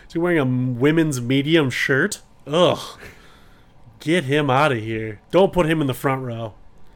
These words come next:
That's something that you people that are normal size will never understand, is just being, knowing immediately you're getting put in the back row of any class picture. It didn't matter.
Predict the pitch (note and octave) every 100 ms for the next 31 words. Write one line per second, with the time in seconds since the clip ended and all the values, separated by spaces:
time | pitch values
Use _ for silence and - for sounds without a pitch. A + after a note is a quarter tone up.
0 | - - - - - - - - G#3+ -
1 | A#3+ G#3+ A#3+ F#3 C#3+ C#3 D#3 D3 C#3+ C#3
2 | D3+ C#3+ B2 A2+ G#2+ A#2+ B2+ B2 - B2
3 | B2 B2 A#2+ A#2+ B2 B2 A#2 - B2+ A#2+
4 | B2+ D3 - - - - - C3+ A#2 F#3
5 | - F3 E3 C#3 - - - F3+ G#3 F#3+
6 | C3 C3 C#3 D#3+ D3 D3+ C3+ C3 C3 C#3
7 | A2+ - C#3+ C#3+ B2 A#2 - B2+ B2 A#2
8 | A#2+ A#2 G#2+ G2+ B2+ B2+ - C#3+ B2+ A#2
9 | - A#2 A2 - B2 - B2 A2+ - -
10 | - - - - - - F#3+ F#3 E3 B2+
11 | A2 A2 A#2 A2+ B2+